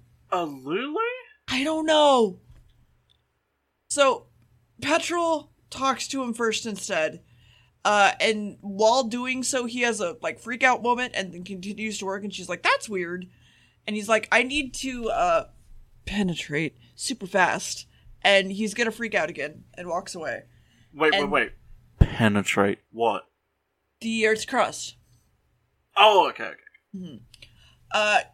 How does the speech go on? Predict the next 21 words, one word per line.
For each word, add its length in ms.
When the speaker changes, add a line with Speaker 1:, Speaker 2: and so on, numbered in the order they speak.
Speaker 2:
and 140
Speaker 1:
I 40
Speaker 2:
then 60
Speaker 1:
just 120
wanted 140
to 40
Speaker 2:
everyone 220
Speaker 1:
know 40
what 80
we 120
were 180
penetrating. 1080
Speaker 2:
That's 240
fair. 240
Uh, 140
they, 340
everyone 360
thinks 180
he's 240
ill, 220
though. 340